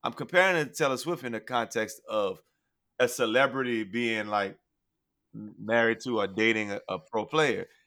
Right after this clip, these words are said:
That people give it, they, that N F L people, people who like sports and football specifically, usually gonna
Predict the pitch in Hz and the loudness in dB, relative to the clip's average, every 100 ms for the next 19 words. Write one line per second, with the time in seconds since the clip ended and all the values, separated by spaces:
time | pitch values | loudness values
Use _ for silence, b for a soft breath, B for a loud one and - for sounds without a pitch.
0 | - 117 - 160 156 135 113 123 117 113 | -4 -2 0 -2 -2 -4 0 0 0 -4
1 | 104 107 131 127 _ _ _ _ _ - | -6 0 0 0 _ _ _ _ _ 0
2 | 135 127 - _ _ _ - 151 175 175 | 4 4 0 _ _ _ -2 2 2 4
3 | 208 220 - 143 - 113 120 - - 165 | 6 6 4 -2 -2 -6 -6 -8 -6 -2
4 | 170 156 156 - - 180 180 139 120 110 | 2 8 6 6 -6 2 4 4 0 -2
5 | 202 147 131 123 135 185 135 113 - _ | 2 6 6 4 -4 -10 -6 -6 -8 _
6 | _ 151 156 143 135 123 120 | _ 2 4 4 2 4 4